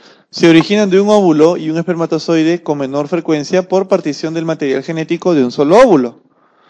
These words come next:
Suelen ser del mismo sexo, igual fenotipo, por lo cual su aspecto son idénticos, incluso similar psiquismo y genética.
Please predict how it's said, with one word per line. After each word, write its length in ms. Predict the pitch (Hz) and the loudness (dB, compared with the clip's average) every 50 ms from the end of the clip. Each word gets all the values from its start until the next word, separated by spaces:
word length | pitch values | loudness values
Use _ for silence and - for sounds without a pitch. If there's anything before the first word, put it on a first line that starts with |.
| _ _ _ _ | _ _ _ _
Suelen 420 | - - - 180 180 190 190 190 165 | -8 -2 2 2 4 4 2 0 0
ser 300 | - 185 180 185 185 170 | 2 2 2 4 2 2
del 140 | 175 160 | 0 -2
mismo 280 | 151 143 139 139 151 160 | -2 -4 -4 -4 -4 -2
sexo, 560 | 151 - 196 202 190 - - 185 175 175 170 | 2 2 4 2 2 0 -2 0 0 0 0
igual 300 | 156 139 127 143 147 147 | -2 -2 0 0 0 0
fenotipo, 760 | - 170 165 170 180 170 - 208 196 160 160 170 170 180 170 | 0 -2 -2 -2 -4 -2 -4 -4 -4 -2 0 0 2 2 0
por 160 | 170 151 135 135 | 0 -4 -2 -2
lo 140 | 135 131 | -4 -2
cual 200 | - 160 156 156 | 0 0 0 0
su 120 | 151 - 156 | 0 -4 -6
aspecto 560 | 143 - - 165 160 - - 165 160 170 - - 320 - | -4 -4 -4 -6 -4 -2 0 0 0 0 -4 -8 -12 -10
son 340 | - - 147 147 151 - _ - | -6 -4 -4 -4 -6 -10 _ -4
idénticos, 1040 | 151 139 147 160 160 156 147 - 139 127 - - 131 131 127 - - - - _ _ _ _ _ _ _ _ _ _ _ _ _ | 0 2 4 4 2 2 -2 -4 -6 -6 -4 -4 -4 -4 -4 -6 -12 -18 -20 _ _ _ _ _ _ _ _ _ _ _ _ _
incluso 400 | - 147 143 - 170 175 180 196 | -10 -10 -6 -4 -4 0 0 0
similar 440 | 175 - 165 151 147 147 160 170 170 | 0 0 -2 -2 0 0 2 2 0
psiquismo 580 | - - 170 151 - - 202 202 190 185 196 202 | -2 -6 -10 -10 -6 -4 -2 -2 -2 -2 -4 -4
y 60 | 180 | -4
genética. 640 | 160 - 151 147 143 127 - - - - - - - | -4 -4 -6 -6 -6 -6 -8 -12 -16 -16 -18 -20 -20